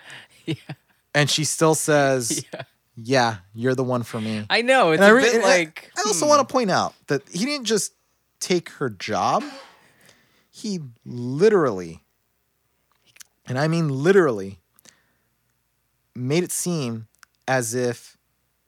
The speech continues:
Speaker 2: he wasn't that guy on the internet at one
Speaker 1: Y-,
Speaker 2: point.
Speaker 1: yeah.
Speaker 2: It was kinda creepy.
Speaker 1: It was a little creepy, right? Like,
Speaker 2: That
Speaker 1: when
Speaker 2: didn't
Speaker 1: he
Speaker 2: age
Speaker 1: was
Speaker 2: well.
Speaker 1: ma-, he was, it was basically like, this is manipulation at its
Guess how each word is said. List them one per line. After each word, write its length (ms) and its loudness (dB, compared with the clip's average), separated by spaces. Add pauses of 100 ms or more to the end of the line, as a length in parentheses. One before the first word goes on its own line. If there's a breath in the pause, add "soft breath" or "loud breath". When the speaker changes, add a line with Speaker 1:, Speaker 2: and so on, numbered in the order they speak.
Speaker 2:
he 220 -8
wasn't 480 2
that 360 0
guy 260 0
on 120 -2
the 120 -4
internet 320 -4
at 140 -6
one 100 -10
Speaker 1:
Y-, 120 -14
Speaker 2:
point. 240 -10
Speaker 1:
yeah. 400 6
Speaker 2:
It 80 10
was 160 8
kinda 220 8
creepy. 280 0
Speaker 1:
It 60 6
was 160 2
a 60 2
little 220 0
creepy, 440 2
right? 340 8
Like, 100 6
Speaker 2:
That 120 8
Speaker 1:
when 140 8
Speaker 2:
didn't 40 4
Speaker 1:
he 60 4
Speaker 2:
age 120 0
Speaker 1:
was 0 -
Speaker 2:
well. 140 2
Speaker 1:
ma-, 60 -2
he 180 -6
was, 160 -8
it 220 -4
was 140 -4
basically 500 0
like, 340 2
this 200 -4
is 100 -6
manipulation 1120 -2
at 180 0
its 260 -6